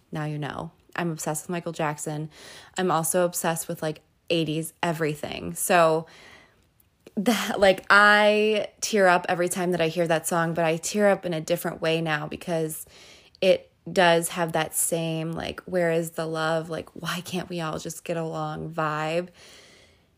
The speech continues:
There are so many different, like, walks of life in that room.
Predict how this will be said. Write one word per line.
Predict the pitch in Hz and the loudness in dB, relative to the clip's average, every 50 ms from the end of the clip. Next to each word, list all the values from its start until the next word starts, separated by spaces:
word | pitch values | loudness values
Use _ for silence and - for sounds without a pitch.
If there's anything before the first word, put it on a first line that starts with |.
| _ | _
There | 269 214 233 233 233 | 4 8 8 10 8
are | 240 240 | 8 6
so | 233 - - - 196 196 | 4 2 4 6 6 4
many | 208 220 240 226 | 6 4 2 2
different, | 190 175 190 185 - 196 185 - - | 4 4 2 4 4 2 2 2 2
like, | 170 160 156 - - - _ _ | 0 0 0 0 -4 -14 _ _
walks | 180 175 180 170 160 170 - - | 4 6 8 8 6 6 2 0
of | 196 170 165 | 0 0 0
life | 160 160 156 147 139 - - - - - _ | 2 2 2 2 2 -2 -6 -12 -16 -8 _
in | - 175 170 165 170 | -2 -2 0 0 0
that | 160 147 143 - 78 - - _ _ _ | 0 0 0 -2 -4 -6 -10 _ _ _
room. | 170 165 175 165 156 156 156 160 170 185 214 254 262 | 0 4 4 4 4 4 2 0 0 0 -2 -2 -4